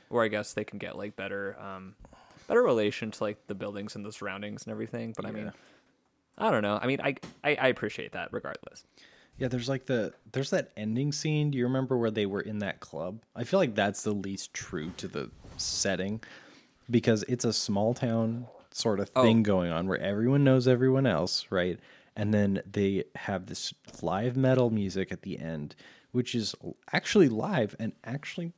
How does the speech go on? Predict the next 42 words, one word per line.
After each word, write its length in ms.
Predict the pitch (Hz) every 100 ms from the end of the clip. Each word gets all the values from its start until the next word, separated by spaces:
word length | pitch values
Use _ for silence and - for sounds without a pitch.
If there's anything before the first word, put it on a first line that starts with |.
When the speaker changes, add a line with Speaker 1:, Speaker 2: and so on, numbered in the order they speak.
| _
Speaker 2:
pretty 440 | - 92 87 127
cool. 400 | - 185 202 80 71
I 60 |
liked 380 | 95 95 165 -
it 80 | -
a 60 | 62
lot. 380 | 73 76 87 _ _ _
I 40 |
thought 180 | - 107
the 60 | 73
drummer 300 | 98 98 76
was 100 | 69
pretty 260 | - 78 71
good. 400 | 73 69 - - - - -
Speaker 1:
Oh, 200 | 120 107
I 100 | 123
did 140 | 120 113
not 160 | 92 85
like 140 | 104
that 120 | 98
music 280 | 95 98 104
at 60 | 95
all. 140 | 92
Speaker 2:
Oh, 60 | 113
you 120 | 107
didn't? 400 | 101 101 110 -
Oopsie. 540 | 110 110 - 85 101 -
Speaker 1:
No, 140 | 113
I 120 | 104
thought 120 | 110 117
it 60 |
was 180 | 104 143 - _
dumb. 280 | 104 101 110 -
<laughs> 300 | - - -
Speaker 2:
Okay, 360 | 110 95 - -
well, 300 | 117 104 - - - - -
dumb 240 | 107 117 123
or 80 | 95
not, 400 | 101 92 60 - _ -
it 140 | 117 90
was 160 | 67
live 500 | 71 64 60 50 73